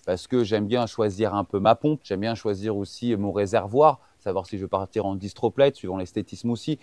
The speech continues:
savoir c'est la quantité de liquide que je vais mettre. Donc ça, c'est, ça va être un, important aussi. La qualité des tuyaux, des tubes, parce qu'il y a plusieurs qualités de tubes, le diamètre des tubes, c'est quelque chose que j'aime bien, euh, choisir moi-même personnellement.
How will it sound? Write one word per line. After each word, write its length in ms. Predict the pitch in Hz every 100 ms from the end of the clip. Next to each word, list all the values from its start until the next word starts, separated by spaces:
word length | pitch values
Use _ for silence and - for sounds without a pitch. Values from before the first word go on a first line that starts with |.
| - _
savoir 360 | 104 107 98
c'est 200 | 98 -
la 120 | 95
quantité 500 | 95 131 127 120 -
de 100 | 117
liquide 360 | 104 101 - 110
que 160 | - 95
je 100 | 92
vais 100 | 107
mettre. 240 | 143 - _ _ _
Donc 160 | 98 95
ça, 160 | -
c'est, 460 | 117 - 98 95 92
ça 180 | - 92
va 60 |
être 160 | 92 -
un, 240 | 92 -
important 380 | 95 - 92 -
aussi. 320 | 101 - 156 - - _
La 300 | 95 90 90 - _ _ _
qualité 360 | 123 123 117
des 140 | 120 113
tuyaux, 460 | - 120 117 123
des 120 | 113 95
tubes, 360 | - 131 98
parce 340 | 90 - _ -
qu'il 60 |
y 20 |
a 20 | 90
plusieurs 340 | - 98 107
qualités 340 | 110 98 -
de 100 | 104
tubes, 260 | 98 - 131
le 140 | 98
diamètre 720 | 92 95 135 147 151 139 - 104
des 120 | 104
tubes, 240 | - 117 - _
c'est 180 | - 101
quelque 240 | 104 104
chose 220 | 95 110
que 120 | - 101
j'aime 240 | 98 95
bien, 300 | 92 98 90
euh, 220 | 87 80 76 _ -
choisir 560 | - 110 107 95 104
moi-même 400 | 95 104 101 101
personnellement. 640 | 92 92 - 95 90 95